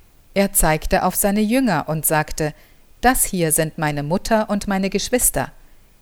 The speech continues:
Denn wer den Willen meines Vaters im Himmel tut, der ist für mich Bruder, Schwester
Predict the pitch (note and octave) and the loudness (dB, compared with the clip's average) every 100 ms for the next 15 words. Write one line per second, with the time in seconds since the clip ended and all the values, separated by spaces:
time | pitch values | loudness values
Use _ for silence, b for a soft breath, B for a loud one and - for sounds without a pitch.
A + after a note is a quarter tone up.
0 | - - G#3+ G#3+ G#3+ G#3+ G3+ C#4 B3+ F#3 | -4 0 4 4 4 2 2 2 2 0
1 | D#3+ D3+ - F3+ G#3 E3+ - D#3 D3+ G3 | -2 -2 0 0 0 -2 -4 -4 -2 0
2 | F3 D#3 F#3 F3 - b b b G#3+ A3+ | -2 -2 -4 -4 -6 b b b 2 2
3 | B3 - G#3 F#3+ F3 - G#3+ G#3+ A3 A3+ | 0 0 0 0 -4 -4 -2 0 2 0
4 | - - - D#3+ C#3+ - E3 D#3+ | -4 -12 -4 -2 0 -2 -4 -6